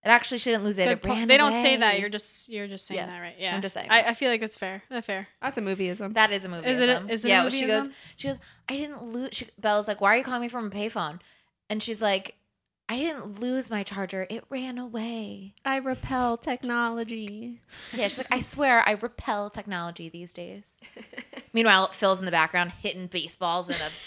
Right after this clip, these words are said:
Speaker 1: batting cage.
Speaker 3: <laughs> Really sets the scene.
Speaker 1: Since when is there a payphone in a fucking batting cage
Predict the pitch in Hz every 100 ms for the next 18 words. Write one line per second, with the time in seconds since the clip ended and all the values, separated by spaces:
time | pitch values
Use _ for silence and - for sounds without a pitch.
0 | - 190 156 175 180 185 196 214 - -
1 | 302 - - 233 - 269 - 294 - -
2 | _ _ _ _ _ _ - - - 185
3 | 185 - - 185 - 180 190 254 233 196
4 | 208 214 214 202 - 196 190 175 165 170
5 | 175 185 175 - 170 170 165 170 175 160
6 | 165